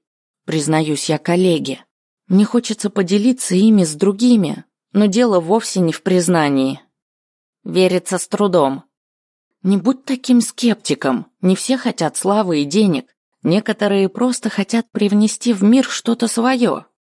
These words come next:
«Как скажешь». Пожав плечами, Феликс подзывает официантку и отдаёт ей очередной заказ. «Мне всё равно. Но ты не можешь заниматься своей философией в этом баре.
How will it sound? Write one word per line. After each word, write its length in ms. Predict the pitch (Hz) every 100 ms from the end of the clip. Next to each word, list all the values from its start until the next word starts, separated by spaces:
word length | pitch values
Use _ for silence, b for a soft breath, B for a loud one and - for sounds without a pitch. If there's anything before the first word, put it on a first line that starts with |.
| _ _ _ _ -
«Как 240 | 117 -
скажешь». 680 | - - 127 180 220 - - _ _ _ _
Пожав 380 | 165 151 190 233
плечами, 560 | 190 165 - 208 220 175
Феликс 480 | - 247 233 -
подзывает 580 | - 165 156 156 185 165
официантку 720 | 151 160 - - 196 214 - 185
и 100 | 165
отдаёт 560 | 147 135 143 160 220
ей 240 | - 196 180
очередной 600 | - 156 156 135 165 175
заказ. 600 | 185 196 190 139 - - _ _ _ _ -
«Мне 340 | 196 226 226
всё 220 | - 220
равно. 520 | 214 214 226 214 143 - _ _ _ -
Но 140 | 202
ты 100 | 208
не 160 | 226 226
можешь 380 | 240 240 220 170
заниматься 580 | 202 202 208 190 -
своей 360 | 175 180 180 196
философией 760 | - 170 175 - 240 - 165 143
в 80 |
этом 320 | 175 185 185 190
баре. 420 | 226 196 139